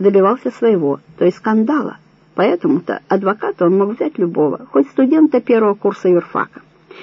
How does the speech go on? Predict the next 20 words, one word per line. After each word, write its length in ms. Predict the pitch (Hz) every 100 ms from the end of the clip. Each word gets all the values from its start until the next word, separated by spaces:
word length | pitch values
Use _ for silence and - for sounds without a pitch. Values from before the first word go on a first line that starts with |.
| - -
Все 160 | -
равно 340 | 285 294 320 240
выиграть 440 | 220 208 185 175
этот 220 | 170 165
процесс 400 | - 175 - 277 269 _
было 200 | 180 247
невозможно. 640 | 180 120 95 87 - - - _ _ _ -
Пенкин, 400 | 294 339 - - _ - - -
тот 180 | 440 -
прославится 800 | 254 262 240 285 247 - 208
как 220 | - 233 226
победитель 680 | 208 175 226 277 240 226 -
склочного 600 | - 196 180 185 190 180 165
депутата. 500 | - - - - - _ _ _ _ _ _ _ _ _ - - - _
И 100 | 254
только 360 | 269 370 - 311
я 380 | 269 180 170 175 _
оказываюсь 580 | 185 - 185 196 175 165
в 100 | 190
дураках. 540 | 156 175 - - -